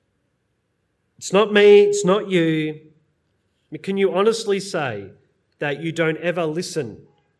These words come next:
to wicked or poor counsel? That you don't stand in the way of sinners? That you never mock others?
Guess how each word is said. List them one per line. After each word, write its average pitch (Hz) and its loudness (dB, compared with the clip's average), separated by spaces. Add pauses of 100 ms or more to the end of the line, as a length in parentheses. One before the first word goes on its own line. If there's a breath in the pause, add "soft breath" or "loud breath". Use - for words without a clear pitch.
(120)
to 143 -6
wicked 170 -2
or 131 -8
poor 156 -2
counsel? 127 -14 (560 soft breath)
That 185 -2
you 190 -2
don't 190 0
stand 185 -4
in 180 -4
the 170 -2
way 160 -2
of 156 -8
sinners? 131 -8
That 143 -8 (160 loud breath)
you 190 -6
never 185 0
mock 170 -6
others? 123 -14